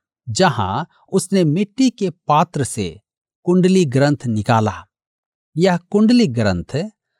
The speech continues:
आलोचकों को विफल कर देता है। प्रभु इन आलोचकों को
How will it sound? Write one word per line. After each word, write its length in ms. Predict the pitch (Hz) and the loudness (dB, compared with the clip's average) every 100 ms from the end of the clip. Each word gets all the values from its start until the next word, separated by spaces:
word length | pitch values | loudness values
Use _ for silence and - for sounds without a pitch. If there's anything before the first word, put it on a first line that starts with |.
| _ - | _ -2
आलोचकों 600 | 143 180 185 190 - 226 | 2 2 2 0 0 0
को 420 | - 127 90 - _ _ _ _ 123 | 2 0 -2 -6 _ _ _ _ -2
विफल 340 | 143 - 175 | 0 2 0
कर 200 | 156 147 | 2 0
देता 320 | 104 107 139 | 0 0 0
है। 280 | 107 92 - _ _ _ _ _ _ _ _ _ _ _ - | -2 -6 -18 _ _ _ _ _ _ _ _ _ _ _ -2
प्रभु 300 | 170 185 202 | 2 2 2
इन 260 | 175 165 - | 2 0 0
आलोचकों 640 | 127 139 160 - 170 214 202 | 2 4 2 0 0 2 2
को 400 | - 98 139 | 0 0 -2